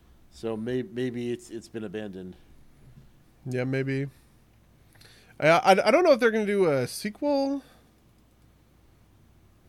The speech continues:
Speaker 2: Yeah, so there's a sequel to Hobbs and Shaw, like, in development, um, but that the film's production is, is stalled.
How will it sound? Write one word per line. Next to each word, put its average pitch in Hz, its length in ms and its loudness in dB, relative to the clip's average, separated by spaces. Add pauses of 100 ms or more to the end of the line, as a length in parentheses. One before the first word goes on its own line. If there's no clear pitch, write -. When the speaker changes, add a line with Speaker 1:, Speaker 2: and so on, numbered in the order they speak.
(380)
Speaker 2:
Yeah, 170 160 6
so 190 160 2
there's 180 200 4
a 175 60 0
sequel 302 380 2
to 240 140 4
Hobbs 208 320 6
and 165 140 -2
Shaw, 180 540 6
like, 143 220 -2
in 151 160 -2
development, 165 600 -2 (380)
um, 139 520 6
but 143 200 2
that 151 120 0
the 147 100 -2
film's 151 260 0
production 147 360 0
is, 131 260 -6
is 123 220 -6
stalled. 196 840 4